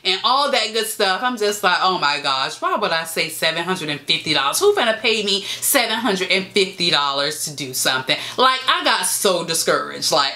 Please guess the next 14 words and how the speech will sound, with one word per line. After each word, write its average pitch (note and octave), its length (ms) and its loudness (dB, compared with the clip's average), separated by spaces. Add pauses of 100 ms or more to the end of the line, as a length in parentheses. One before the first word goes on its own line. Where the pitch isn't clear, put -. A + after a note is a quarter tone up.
I, - 200 0
for A3+ 140 4
real, D#3+ 280 2
I G#3 180 2
got F3+ 200 -2
so F#3+ 300 0
discouraged, F#3+ 680 2 (240)
and G#3+ 260 0
I G#3 140 2
just F3 240 -6
let D3+ 180 2
it C#3+ 80 -2
go. C#3 280 -4 (440)
So D#3+ 500 2